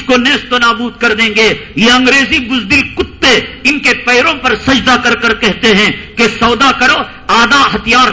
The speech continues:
تمہارا اور آدھا ہتھیار ہمارا، آدھا غلہ تمہارا، آدھا غلہ ہمارا، یا نہیں؟ کروڑوں ڈالر ان کو دے کر ان ہتھیاروں کو، اس اناج کو چوکی سے اور اس جو ہے چیزوں کو، ٹرکوں کو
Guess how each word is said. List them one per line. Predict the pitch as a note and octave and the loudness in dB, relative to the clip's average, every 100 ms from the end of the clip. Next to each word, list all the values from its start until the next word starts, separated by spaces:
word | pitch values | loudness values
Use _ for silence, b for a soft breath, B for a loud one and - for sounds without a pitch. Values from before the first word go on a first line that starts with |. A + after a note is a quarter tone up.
| - | -2
تمہارا | G#3 C4 C#4 A#3+ - - | -2 0 0 0 -4 -4
اور | - E3 | 0 2
آدھا | G3+ A3 C4 G3 | 2 4 2 0
ہتھیار | F#3+ G#3 A3 | 0 2 2
ہمارا، | D#3 D#3 F#3 B3 A3 - - - | 2 0 2 4 4 2 -4 -2
آدھا | G3 G#3+ C4+ A3 | 0 2 2 2
غلہ | B3 C4 A3+ - | 2 4 2 0
تمہارا، | A3 C4+ C#4+ A3 - - | 0 2 2 0 -4 -2
آدھا | A#3 A#3 C4 A3 | 0 2 2 2
غلہ | A3+ A3+ | 2 2
ہمارا، | E3 E3+ F#3 A#3+ A#3+ - - - | 2 0 2 2 2 0 -6 -2
یا | A3 C#4+ | 2 4
نہیں؟ | D4+ D#4+ F4+ - - - | 2 0 -2 -4 -8 -2
کروڑوں | A#3 D4 F4+ D4+ E3 | 2 4 4 2 0
ڈالر | G#3 B3 D#4 | 2 2 4
ان | D4+ C#4 | 2 0
کو | C4 | -2
دے | G#3+ A3 A#3+ | -2 0 2
کر | B3 F#3+ - - | 2 0 -4 -4
ان | A#3+ C#4 | 2 4
ہتھیاروں | G#3 - A#3 A3+ C4 C#4+ | 2 2 2 4 2 0
کو، | A#3+ F3 - - | 0 0 -2 -2
اس | C#4 - | -2 0
اناج | G#3+ A#3+ C4+ D4 | 0 2 2 0
کو | - | -4
چوکی | A3+ - A#3 A3 C#4+ - | -6 -2 -2 -2 -4 0
سے | A#3 D#3+ - - | 0 0 -6 -2
اور | - - | 0 2
اس | C4+ A#3+ - | 0 -4 -6
جو | G3 A#3+ | -2 0
ہے | C4 A#3 - - - - | 2 0 -2 -12 -20 -10
چیزوں | - C4 D4 - | -2 2 2 0
کو، | B3 A3 - | -2 -2 -2
ٹرکوں | A#3 G#3+ A3+ G#3+ D#4 | -2 0 0 0 0
کو | B3 A#3 - | 2 0 0